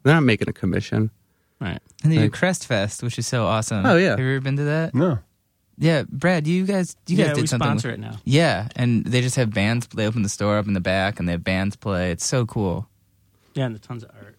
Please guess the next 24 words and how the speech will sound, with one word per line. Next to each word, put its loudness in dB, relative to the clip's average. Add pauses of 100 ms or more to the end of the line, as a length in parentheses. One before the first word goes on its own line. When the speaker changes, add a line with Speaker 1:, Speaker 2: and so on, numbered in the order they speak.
(100)
Speaker 1:
Mm-hmm. 6 (100)
Speaker 4:
Basically, 2
what 2
you're 0
all 2
saying -2
is, -2 (480)
um, 0 (1500)
when 0
it's -4
cool, -2 (600)
Speaker 1:
<laughs> 2
Speaker 4:
it's -6
smaller, -2 (560)
more -4
businesslike, -2
and -4
when -4
it's -8
larger 2
and 4
more 2
corporate, 2 (160)
<laughs> -20